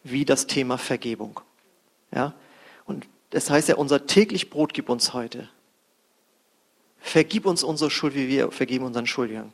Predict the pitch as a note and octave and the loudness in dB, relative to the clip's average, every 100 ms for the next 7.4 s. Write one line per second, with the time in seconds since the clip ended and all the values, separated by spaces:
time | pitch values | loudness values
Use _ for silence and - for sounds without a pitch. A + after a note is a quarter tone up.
0 | - B2 - - - D3 D3+ C#3+ C#3 C3+ | -12 -8 -8 -6 -2 0 0 -4 -4 -6
1 | C#3+ - D#3+ - - C3 C3+ - - - | -6 -6 -6 -6 -6 -8 -8 -14 -18 -16
2 | - A#2+ - - - F3+ F#3+ G#3+ F#3+ E3+ | -10 -10 -6 -2 6 10 10 10 2 0
3 | - C#3+ C#3+ C#3 B2+ A#2+ - A2 A2 - | 4 4 2 -2 2 0 0 -4 -4 -10
4 | - _ _ _ - - - _ _ _ | -20 _ _ _ -20 -20 -20 _ _ _
5 | - C#3+ D3+ E3 G3 - D3+ - D#3+ B2+ | 0 2 6 6 6 2 -2 -2 -4 -4
6 | A#2+ C3 C3+ C#3 C#3 C3 - C3 A#2+ B2+ | -4 -6 -6 -6 -4 -4 -4 -4 -6 -6
7 | - - - - | -6 -6 -6 -10